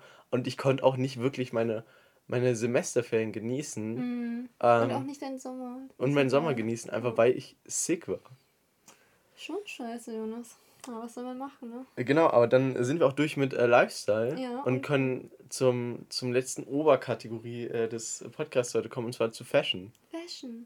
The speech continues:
Speaker 1: Fashion. Äh,
Speaker 2: Ähm, ja,
Speaker 1: Trends.
Speaker 2: für, für mich?
Speaker 1: Äh, Trends. Was sind deine, äh, Trends, äh, fashionmäßig dieses Jahr gewesen?
Speaker 2: Mein,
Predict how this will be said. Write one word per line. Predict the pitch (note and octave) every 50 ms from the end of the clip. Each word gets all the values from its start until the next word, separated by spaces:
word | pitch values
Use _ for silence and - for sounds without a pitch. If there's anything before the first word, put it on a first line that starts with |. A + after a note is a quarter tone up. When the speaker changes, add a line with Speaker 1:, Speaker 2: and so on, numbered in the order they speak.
| _ -
Speaker 1:
Fashion. | B2+ B2 B2 B2+ - G2 F#2 F#2 A#2 _ _ _ _ _ _ _ _ -
Äh, | A#2 A2+ A#2 A#2 A#2+ -
Speaker 2:
Ähm, | B3+ C4 B3+ B3+ B3+ B3+ B3+ B3 B3+ B3+ B3+ B3+ B3+ B3+ B3+ C4 C4 _ _ _ _ _ _ _ _ _ _ _ _
ja, | - - C#4
Speaker 1:
Trends. | - - - G#2 D4+ C4+ -
Speaker 2:
für, | _ - - _ _ _ _ _ -
für | - A#3+
mich? | C#4+ A4 A#4+ - - _ _ _ _ -
Speaker 1:
Äh, | - A#2 A#2+
Trends. | A#2 - - D3 C3 A2+ A2 - -
Was | B2+ C3+ C3+ -
sind | C3+ C3 C3 B2 B2
deine, | A#2+ C3 C3 C3+ C#3 C#3 C3+ C3 - - A2 A2 A2+ A2+ A2 -
äh, | - _ _ _
Trends, | - - - B2 B2 B2 B2 - - - -
äh, | - - - G#2 G#2
fashionmäßig | - - B2+ B2 - G#2+ G2+ G2 F#2+ G2+ - - -
dieses | - A2 F#2+
Jahr | A2 G#2 G2+
gewesen? | G2+ G#2 G2+ G2 G2+ G2+ A2 A2 A#2 - _ _ _
Speaker 2:
Mein, | - C#4 C#4+ D4 D4+ D#4+ F4 D#4+ -